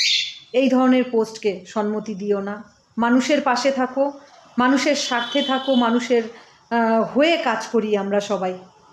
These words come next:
প্রত্যেকের ব্যথা বেদনা বোঝাটা আমাদের মনুষ্যত্ব, আমাদের নৈতিক কর্তব্য।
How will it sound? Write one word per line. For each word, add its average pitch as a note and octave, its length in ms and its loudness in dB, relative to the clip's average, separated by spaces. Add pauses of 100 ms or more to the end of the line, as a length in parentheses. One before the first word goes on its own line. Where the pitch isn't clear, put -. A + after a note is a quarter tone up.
(800)
প্রত্যেকের C#4 540 2
ব্যথা B3 260 2
বেদনা B3+ 360 4
বোঝাটা A#3 460 2
আমাদের A3 340 0 (380)
মনুষ্যত্ব, B3 600 4
আমাদের G#3+ 340 2 (180)
নৈতিক A#3+ 400 0 (680)
কর্তব্য। G#3 580 -2